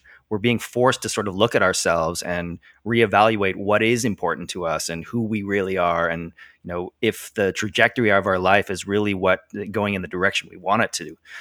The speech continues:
Um, you had the privilege of doing it, uh, over six <laughs> years, which is a massive amount of time. But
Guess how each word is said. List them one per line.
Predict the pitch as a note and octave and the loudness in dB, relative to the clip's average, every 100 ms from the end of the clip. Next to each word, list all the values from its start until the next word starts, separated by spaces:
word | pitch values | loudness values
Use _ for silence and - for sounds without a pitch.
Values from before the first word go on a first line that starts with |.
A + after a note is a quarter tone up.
| - - | -18 -6
Um, | F2+ F2 F2 F2 | -2 -2 -2 -2
you | A2+ | 4
had | A#2 | 4
the | F#2 | 2
privilege | - A2 G2 F2+ | -2 0 0 -2
of | F#2 | -4
doing | G#2+ G#2 G2+ | -2 -2 0
it, | F#2+ - - - | -2 -4 -10 -6
uh, | F#2+ F2+ F#2 - | -2 0 0 0
over | A#2+ G#2+ G#2 F#2+ F#2+ | 0 2 2 2 0
six | G2 - C3+ - | -2 0 0 0
<laughs> | |
years, | D3 F3 B2 A2 G#2+ | 2 2 2 0 -2
which | G2 | -4
is | G#2+ | -2
a | G2+ | -2
massive | F#2+ G2+ A2+ A#2 A#2 | -2 2 2 2 0
amount | G2+ G2 F#2 | -2 0 0
of | |
time. | - B2 G#2 | 2 2 2
But | F#2+ G2 | 0 -2